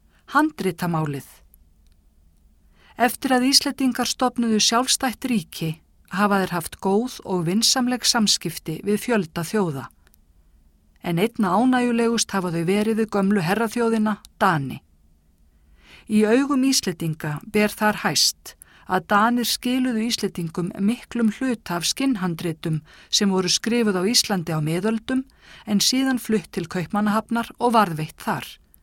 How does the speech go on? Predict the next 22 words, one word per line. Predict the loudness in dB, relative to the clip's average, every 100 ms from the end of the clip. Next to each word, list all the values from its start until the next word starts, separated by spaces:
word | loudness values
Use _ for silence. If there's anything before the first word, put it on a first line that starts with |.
| _ _ _ _ _ _ -18 0
Voru | 4 4
þau | 2 -2
fyrstu, | -2 -2 -2 -4 -6 -12 -12 _ _ _ _ _ -12
tvö | 0 4 6
sérstaklega | 4 4 0 0 0 2 4
verðmæt | 4 2 2 0 -2
handrit, | -2 0 -2 -6 -8 -20 -20 -20 -20 -20
flutt | -2 2 2 0 0
með | 2 2 2
dönsku | 2 2 0 0
herskipi | 0 0 -2 -2 -4 -4 -2
til | -2 0
Íslands | 0 0 -4 -2 -4 -4 _
vorið | -2 0 2
nítján | 0 -2 -2 0
hundruð | 0
sjötíu | 0 0 -4 -6 -6
og |
eitt | -4 -6 -10 -20 -20 _ _ _ -20 -8
og | -2 0
afhent | 2 2 2 -4 -4
menntamálaráðherra | -2 -2 0 0 2 0 -2 -2 -4 -4